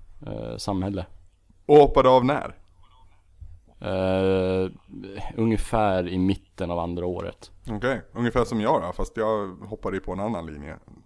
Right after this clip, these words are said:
Speaker 2: sen.
Speaker 1: Ja, nej, jag pallade inget mer. Gymnasiet var absolut inte för mig. Och absolut inte just då.
Speaker 2: Nej, och så just samhälle också. Det är inte det så här, inte crème de la crème, men alltså det är,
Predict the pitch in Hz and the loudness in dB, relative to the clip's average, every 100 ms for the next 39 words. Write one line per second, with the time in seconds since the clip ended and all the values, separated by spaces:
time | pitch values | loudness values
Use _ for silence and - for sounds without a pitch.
0 | _ - - - - - 92 92 92 113 | _ -16 -16 -16 -14 -8 -4 -6 -8 -12
1 | - 92 95 90 87 - - _ - - | -8 -2 0 2 0 -6 -16 _ -10 -8
2 | - 58 58 60 62 64 62 - _ 107 | -6 -8 -10 -12 -12 -14 -16 -20 _ -6
3 | 98 98 90 92 - 113 - - 143 101 | -2 -2 -2 -6 -6 -8 -8 -4 0 0
4 | 87 85 87 90 92 90 87 - - - | -2 -8 -12 -12 -10 -8 -6 -8 -14 -14
5 | - - - - 104 87 87 78 85 - | -4 -4 -4 -4 -2 -2 -6 -6 -6 -6
6 | - 101 - - - - 95 113 110 - | -10 -10 -10 -12 -16 -16 -2 0 0 -2
7 | - - 110 92 101 135 101 113 - 87 | -6 -2 0 0 0 0 0 -2 -4 -12
8 | 82 _ - 98 107 98 117 101 95 95 | -12 _ -12 -4 -2 0 2 2 0 -6
9 | 87 - _ - - _ - - _ - | -8 -14 _ -20 -20 _ -20 -20 _ -18
10 | - - - - 110 107 104 104 101 151 | -14 -14 -16 -10 -4 -2 -2 -2 -2 4
11 | 160 98 101 107 107 - 110 107 107 | 4 4 0 0 0 0 0 2 2